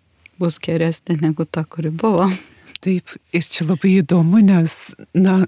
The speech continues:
Speaker 2: kas yra svarbu, ir ypač kalbant apie paauglius, kada paaugliai, kaip sakei,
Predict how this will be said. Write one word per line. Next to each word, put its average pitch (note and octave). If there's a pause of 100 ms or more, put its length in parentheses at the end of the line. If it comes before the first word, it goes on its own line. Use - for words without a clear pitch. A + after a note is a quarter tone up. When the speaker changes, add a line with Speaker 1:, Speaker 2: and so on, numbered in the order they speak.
(160)
Speaker 2:
kas -
yra F3+
svarbu, - (200)
ir F#3+
ypač G3
kalbant F#3
apie F3
paauglius, D#3 (520)
kada F3
paaugliai, G3+
kaip -
sakei, -